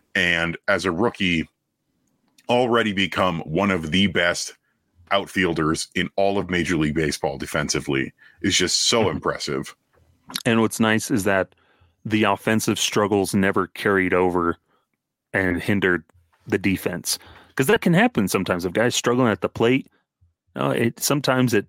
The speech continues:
Speaker 2: leaks over into the defensive side of things. It just leaks into everything because it's, you're getting into your head and you're struggling, you're thinking about things. But he kept them separate, as I hear your cat. <laughs> And, and, and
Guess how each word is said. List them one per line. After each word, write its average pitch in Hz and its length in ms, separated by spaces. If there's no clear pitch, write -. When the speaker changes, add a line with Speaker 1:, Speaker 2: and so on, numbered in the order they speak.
Speaker 2:
leaks 107 340
over 107 240
into 107 160
the 107 100
defensive 113 460
side 92 160
of - 60
things. 90 180
It 110 60
just 120 200
leaks 120 220
into 110 160
everything 90 540
because 95 300
it's, - 300
you're 98 120
getting 117 220
into 113 200
your 95 160
head 120 340
and 92 180
you're 82 100
struggling, 110 460
you're 80 100
thinking 98 240
about 95 260
things. 92 340
But 107 240
he 110 160
kept - 240
them 95 160
separate, - 540
as 87 220
I 87 100
hear 95 200
your 90 200
cat. 90 400
<laughs> - 0
And, 170 800
and, 156 300
and 104 420